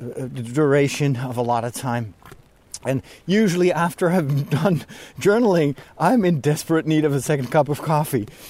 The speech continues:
So <laughs> that's also something I do, is to just get myself, to give myself ten minutes to switch my thoughts and,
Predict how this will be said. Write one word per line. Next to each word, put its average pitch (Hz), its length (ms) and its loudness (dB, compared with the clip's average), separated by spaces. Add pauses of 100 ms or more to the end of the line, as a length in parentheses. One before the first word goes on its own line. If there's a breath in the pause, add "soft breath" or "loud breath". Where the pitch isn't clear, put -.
So 160 220 2
<laughs> - 260 -2
that's 160 460 -2
also 143 400 0
something 127 440 -2 (440 loud breath)
I 131 180 -2
do, 151 460 0 (380 loud breath)
is 131 300 -4
to 131 240 -4
just 135 520 -4 (480 soft breath)
get - 180 -2
myself, 139 600 0 (260)
to - 100 -12
give 202 200 0
myself 160 260 -2
ten 175 260 -2
minutes 143 380 -2 (260 soft breath)
to 165 100 -6
switch - 480 -2
my 131 140 -2
thoughts 147 600 -2 (500 loud breath)
and, 131 480 0